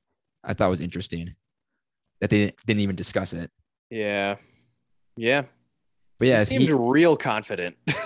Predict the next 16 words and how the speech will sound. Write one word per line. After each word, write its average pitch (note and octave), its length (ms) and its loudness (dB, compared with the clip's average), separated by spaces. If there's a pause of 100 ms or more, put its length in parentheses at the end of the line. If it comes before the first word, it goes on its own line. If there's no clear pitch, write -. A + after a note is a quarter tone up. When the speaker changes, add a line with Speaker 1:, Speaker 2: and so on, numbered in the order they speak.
(320)
Speaker 2:
<laughs> - 600 -4
like, C3+ 200 2
for D3+ 160 0
the C3+ 120 2
position C#3 460 -2
that B2 120 0
he C3 140 -2
was B2 200 0
in. B2 460 -4
He's - 100 -14
like, A2+ 140 -8
"No, C#3 120 2
you're A#2 140 2
good. F#2 200 -4 (100)
You're B2+ 140 -6
good." A2 180 -6